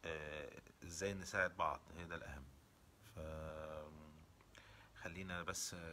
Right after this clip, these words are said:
نخلص من الجزئية دي ونبقى مع بعض إن شاء الله على الحلوة والمرة دايما. فعندكم أي أفكار قولوها لي.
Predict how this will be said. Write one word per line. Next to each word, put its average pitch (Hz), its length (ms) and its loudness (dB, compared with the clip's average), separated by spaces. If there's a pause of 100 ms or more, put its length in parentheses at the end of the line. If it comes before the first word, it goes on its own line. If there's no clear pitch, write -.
(240)
نخلص 95 440 0
من 87 100 4
الجزئية 87 520 2
دي 98 180 2
ونبقى 92 540 2
مع 80 180 8
بعض 95 280 10
إن 87 80 2
شاء 92 160 2
الله 95 120 4
على 90 80 6
الحلوة 87 600 4
والمرة 95 500 6
دايما. 110 440 6 (720)
فعندكم 80 1400 0
أي 107 160 4
أفكار - 460 2
قولوها 73 340 -2
لي. 67 100 -6